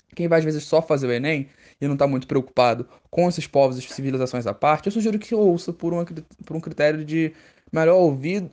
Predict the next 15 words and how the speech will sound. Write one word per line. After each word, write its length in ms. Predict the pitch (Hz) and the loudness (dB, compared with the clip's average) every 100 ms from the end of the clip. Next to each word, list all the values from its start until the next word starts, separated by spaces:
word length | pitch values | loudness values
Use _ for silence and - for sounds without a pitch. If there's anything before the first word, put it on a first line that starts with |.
| 196 | 0
<coughs> 160 | 196 | 2
e 60 | 147 | 2
cair 220 | 143 156 | 2 2
alguma 200 | 156 151 | 2 0
coisa 380 | 151 170 190 196 | -4 0 2 0
do 100 | 185 | -4
que 140 | 185 | -6
não 180 | 175 175 | -6 -6
ter 160 | 170 170 | -2 -2
ouvido 320 | 160 160 160 | -2 -4 -6
nunca 220 | 165 160 | -4 -4
saber 440 | 160 143 - 143 143 | -6 -8 -6 -4 -4
sobre, 360 | - 139 147 | -4 -4 -2
nada 260 | 135 135 143 | -4 -2 -4
sobre. 400 | - 107 - | -6 -6 -8